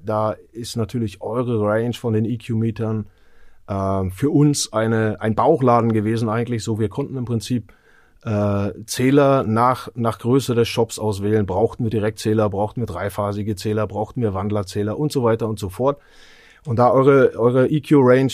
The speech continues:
äh, ja sehr breit gefächert ist und trotzdem, äh, über Modbus, äh, eigentlich die, die Daten in derselben, im selben Format zur Verfügung stellt, war das für uns natürlich,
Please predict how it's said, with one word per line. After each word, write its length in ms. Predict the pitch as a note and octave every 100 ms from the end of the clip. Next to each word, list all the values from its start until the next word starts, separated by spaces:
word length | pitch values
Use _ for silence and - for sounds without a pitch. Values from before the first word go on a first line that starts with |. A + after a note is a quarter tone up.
| - -
äh, 440 | A2+ A#2 A#2 -
ja 180 | F#2 A2
sehr 160 | G#2+ A2+
breit 300 | F#2 A#2+ -
gefächert 420 | C3+ B2+ A#2+ A#2
ist 160 | B2 A#2
und 140 | A2
trotzdem, 640 | B2+ - - C#3+ C#3 C3+ -
äh, 200 | A2 A2
über 260 | B2 A#2
Modbus, 520 | A#2 B2+ B2 A#2 - -
äh, 160 | G#2+
eigentlich 580 | F#2+ G#2+ A#2 A#2 A2+ -
die, 300 | B2 G#2+ A2
die 160 | G2 G#2
Daten 360 | G#2 A2+ A#2+ A#2
in 100 | A2+
derselben, 400 | G#2 A2+ A2 G#2
im 160 | A2
selben 200 | A2 A#2
Format 440 | - G2+ G#2 C#3 -
zur 120 | B2
Verfügung 420 | A#2 - C3 C3
stellt, 260 | - A2+ G#2
war 140 | G#2
das 120 | G#2+
für 120 | -
uns 180 | A#2+ A2+
natürlich, 460 | A2+ - A#2 G#2+